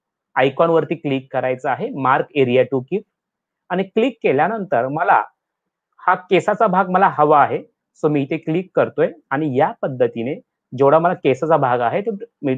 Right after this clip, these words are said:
ड्रॉ करतोय. So पहा, प्र-, प्रॉपर जे माझे केस आहे, ते बरोबर आलेले आहेत. आता मला चेक करत जायचं आहे खालती, की माझा सर्व जो बॉडी,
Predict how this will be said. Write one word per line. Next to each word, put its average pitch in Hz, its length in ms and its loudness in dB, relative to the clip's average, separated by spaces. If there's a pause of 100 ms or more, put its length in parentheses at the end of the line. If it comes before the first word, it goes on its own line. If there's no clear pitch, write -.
ड्रॉ 107 180 2
करतोय. 101 360 -8 (680)
So 180 100 4
पहा, 175 200 2 (360)
प्र-, 170 120 -2 (140)
प्रॉपर 156 460 4 (380)
जे 151 120 0
माझे 165 200 -2
केस 175 380 -2
आहे, 170 160 0
ते 170 100 -6
बरोबर 139 320 2
आलेले 131 320 0
आहेत. 196 180 -14 (100)
आता 185 180 -6
मला 190 180 -2
चेक 180 380 -2
करत 196 220 0
जायचं 156 280 0
आहे 151 100 0
खालती, 135 340 -2 (480)
की 160 60 0
माझा 147 400 2 (280)
सर्व 185 420 2 (600)
जो 156 120 0
बॉडी, 151 520 2